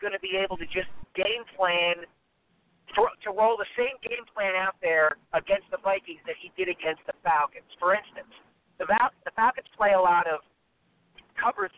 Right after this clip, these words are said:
three in their defense. They basically, that's basically all they play. And that allows, that, that lends itself to having Nick run those, uh, run pass option plays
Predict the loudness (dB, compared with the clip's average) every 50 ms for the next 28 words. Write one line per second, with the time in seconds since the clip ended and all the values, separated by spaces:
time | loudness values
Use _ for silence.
0 | -10 -4 0 0 0 0 -2 -6 -12 _ _ _ _ _ _ _ _ _ _ _
1 | _ _ _ _ -6 -4 0 2 2 2 0 -4 -10 -12 -12 -12 -12 -12 -12 -12
2 | -6 -4 0 4 4 4 2 2 0 2 2 2 2 _ -6 -8 -8 -8 -8 -4
3 | -2 2 4 4 4 4 2 0 -4 -8 -8 _ -8 -8 -8 -8 -8 -12 _ _
4 | _ _ _ -12 -8 -8 -4 0 0 2 2 2 2 2 2 2 4 4 6 4
5 | 4 2 0 _ 0 0 0 0 _ -2 -2 -2 -2 -2 -2 -2 -2 -2 -2 -6
6 | -12 -12 -12 -6 0 2 4 4 4 4 0 _ _ -10 -4 0 2 2 2 0
7 | -2 -8 -12 -8 -6 -4 -4 -4 _ _ 2 2 2 2 2 4 4 4 4 2
8 | -2 -8 -16 _ _ _ _ _ _ _ _ 0 2 2 4 2 2 -2 -2 0
9 | 0 0 0 -2 -4 -4 -2 0 0 -2 -2 0 2 2 2 0 -4 -10 -14 -16
10 | _ -4 -2 0 0 0 -2 -6 -8